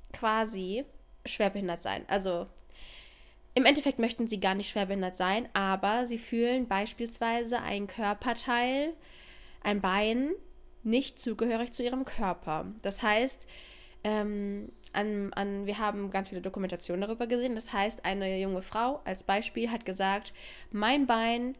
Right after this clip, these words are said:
soll amputiert werden. Mein Bein ist zwar gesund, aber ich möchte nicht, dass das an meinem Körper dran ist, denn es fühlt sich nicht, als wäre es mein Bein.“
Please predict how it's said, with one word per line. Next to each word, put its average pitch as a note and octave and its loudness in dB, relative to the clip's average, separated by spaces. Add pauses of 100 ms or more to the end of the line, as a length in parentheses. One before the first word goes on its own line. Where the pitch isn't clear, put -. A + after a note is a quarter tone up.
soll G#3 0
amputiert A3+ -2
werden. G#3 -2
Mein G3+ 2
Bein G3 2
ist G3 -2
zwar F#3+ -4
gesund, F#3+ -4 (100)
aber F3+ 2
ich - -6
möchte G#3 -4
nicht, G3+ -6
dass A3+ -6
das A3 -8
an G3 -2
meinem G3 -4
Körper G#3 -2
dran G3+ 0
ist, F#3 -4
denn F#3+ -2
es F#3+ -4
fühlt A#3+ 0
sich - -4
nicht, A3 -2 (420)
als A3+ 4
wäre G#3 2
es - 0
mein G#3+ -2
Bein.“ F3 -2